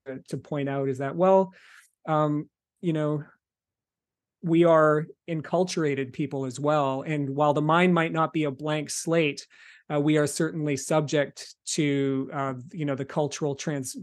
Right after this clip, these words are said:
inheritance that we have. We don't, we don't just have a biological inheritance through our genes. We also have a cultural inheritance through,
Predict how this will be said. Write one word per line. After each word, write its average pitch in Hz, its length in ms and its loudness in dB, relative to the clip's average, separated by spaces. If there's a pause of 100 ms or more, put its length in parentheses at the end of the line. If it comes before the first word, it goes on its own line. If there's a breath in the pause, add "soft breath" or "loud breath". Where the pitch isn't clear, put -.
inheritance 151 680 -2
that 143 120 -6
we 139 140 -4
have. 139 180 -6
We 175 80 6
don't, 214 220 6
we 190 80 6
don't 214 160 4
just 196 140 -2
have 175 100 0
a 156 60 0
biological 147 800 0
inheritance 131 760 -8
through 143 160 -6
our 135 100 -2
genes. 143 500 -4 (360 loud breath)
We 180 60 6
also 185 200 6
have 156 220 4
a 139 40 -6
cultural 160 600 -2
inheritance 135 720 -4
through, 143 540 -2